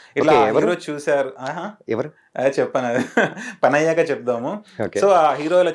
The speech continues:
Speaker 1: చూశారు, చాలా నచ్చింది, పుష్ చేద్దాం అనుకుంటున్నాము, మనం కలుద్దాం అంటే మొన్ననే కలిశాను అనమాట వాళ్ళని రీసెంట్గా, ఒక ఫో-, ఫ్రెండ్స్ని.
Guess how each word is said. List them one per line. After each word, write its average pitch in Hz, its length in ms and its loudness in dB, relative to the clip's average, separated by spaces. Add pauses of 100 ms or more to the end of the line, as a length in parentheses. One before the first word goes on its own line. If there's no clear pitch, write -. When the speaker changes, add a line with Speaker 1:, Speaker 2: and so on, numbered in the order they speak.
Speaker 1:
చూశారు, 160 240 -4 (100)
చాలా 151 680 2
నచ్చింది, 151 480 -4
పుష్ 160 320 -6
చేద్దాం 151 220 2
అనుకుంటున్నాము, 131 580 -4
మనం 147 140 -2
కలుద్దాం 127 360 0
అంటే 147 140 -6
మొన్ననే 147 280 -4
కలిశాను 131 340 0
అనమాట 113 160 -6
వాళ్ళని 110 240 -6
రీసెంట్గా, 117 640 -4
ఒక 113 340 -2
ఫో-, - 320 -14
ఫ్రెండ్స్ని. 127 420 -4